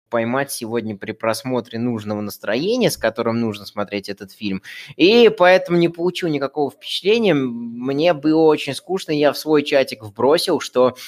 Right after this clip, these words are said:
э, у меня от второго Индианы Джонса, вот «Храм судьбы», э, это интервью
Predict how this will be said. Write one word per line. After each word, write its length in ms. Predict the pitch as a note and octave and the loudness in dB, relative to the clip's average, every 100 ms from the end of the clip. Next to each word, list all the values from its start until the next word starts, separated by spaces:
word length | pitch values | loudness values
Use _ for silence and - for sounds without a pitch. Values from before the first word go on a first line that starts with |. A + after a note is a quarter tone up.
| - - - - | -16 -16 -20 -4
э, 560 | C3 C3+ C#3 C3+ C3 B2+ - | 2 4 4 4 4 2 2
у 80 | D#3 | 2
меня 480 | D#3+ E3+ F3+ E3 D3 | 4 4 4 4 2
от 380 | - D3 D3 - - | 2 0 -2 -14 -10
второго 520 | - D#3+ D#3+ D3 C3+ | 0 4 4 4 2
Индианы 420 | C3 B2 C3 B2+ A#2 | 0 0 0 -2 -2
Джонса, 380 | F#3+ A#3+ A#3 | 0 0 -2
вот 120 | D3 - | -4 -4
«Храм 320 | C#3 C3 A#2+ | -4 -4 -4
судьбы», 560 | - A#2+ A2+ A#2+ G2 - - - | -8 -10 -4 -2 -4 -8 -20 -4
э, 640 | B2 C#3 C#3 C3+ C3 B2+ - | 2 4 4 4 4 2 6
это 760 | E3 G3 - G3 F#3 F3+ E3+ - | 6 6 6 8 10 8 6 4
интервью 1300 | E3+ D#3 E3 D3 B2+ C#3+ F#3 G#3+ G#3 F#3+ E3+ D#3 | 0 0 0 -2 0 2 2 4 6 6 6 6